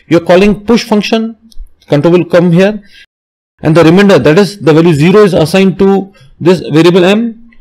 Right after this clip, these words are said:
The value of top is incremented by one. The top was zero, it will be incremented to one.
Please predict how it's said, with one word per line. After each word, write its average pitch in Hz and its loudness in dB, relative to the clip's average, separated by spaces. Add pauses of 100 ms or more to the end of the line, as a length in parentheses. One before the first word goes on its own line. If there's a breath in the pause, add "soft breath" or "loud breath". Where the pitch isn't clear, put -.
(120)
The 160 0
value 175 2
of 214 0
top 190 0
is 202 0
incremented 190 0
by 202 2
one. 208 -4
The 147 -2
top 160 -2
was 180 0
zero, 196 0
it 170 -6
will 170 0
be 156 -2
incremented 170 -2
to 175 0
one. 208 -4